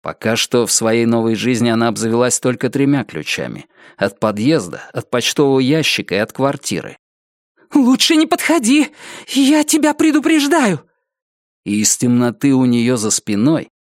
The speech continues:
пока еще с лестницы, но уже близко к площадке, донеслись слова, исполненные жгучей злобы.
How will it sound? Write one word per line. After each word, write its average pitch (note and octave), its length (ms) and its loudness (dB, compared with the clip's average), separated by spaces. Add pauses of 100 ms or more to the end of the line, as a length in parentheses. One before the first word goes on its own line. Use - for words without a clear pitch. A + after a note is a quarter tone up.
(300)
пока F#2+ 300 -2
еще F3 280 2
с - 140 0
лестницы, B2+ 600 0
но A#2+ 180 2
уже B2+ 200 0
близко B2 640 -2
к - 120 -12
площадке, - 800 -2 (300)
донеслись B2 580 2
слова, B2 460 0
исполненные B2+ 640 2
жгучей A2 580 0
злобы. A#2+ 600 -2